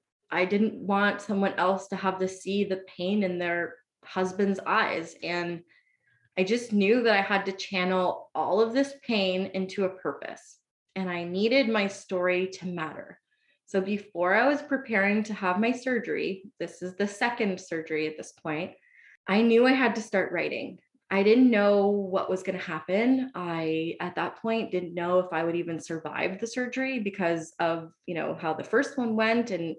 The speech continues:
despite the fact that I had an incredibly experienced team, this was a whole other ballgame with this type of surgery I was having. It was called the debulk. So that's like, you know, we're removing organs, we're removing every,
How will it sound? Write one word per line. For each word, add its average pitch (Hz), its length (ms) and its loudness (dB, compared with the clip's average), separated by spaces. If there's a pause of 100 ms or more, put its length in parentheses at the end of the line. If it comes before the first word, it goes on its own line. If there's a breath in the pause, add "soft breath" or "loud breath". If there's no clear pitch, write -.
despite 196 460 0
the 202 40 -4
fact 185 280 0
that 170 80 -2
I 170 80 0
had 165 240 -2
an 165 100 -2
incredibly 175 1160 0
experienced 170 760 -4
team, 185 480 -2 (540 loud breath)
this 202 120 0
was 196 140 2
a 170 80 4
whole 190 480 2
other 180 400 2
ballgame 180 720 0
with 180 200 -4
this 180 180 -4
type 160 240 -6
of 160 80 -8
surgery 170 400 0
I 185 60 2
was 196 120 -2
having. 202 520 0
It - 20 -4
was 170 240 -6
called 170 180 -8
the 165 240 -6
debulk. 190 540 0 (160)
So 175 380 2
that's 160 320 -2
like, 151 320 -4 (360)
you - 80 -2
know, 160 400 -2
we're 208 300 8
removing 185 400 2
organs, 165 560 4
we're 190 140 0
removing 180 640 0 (180)
every, 190 560 4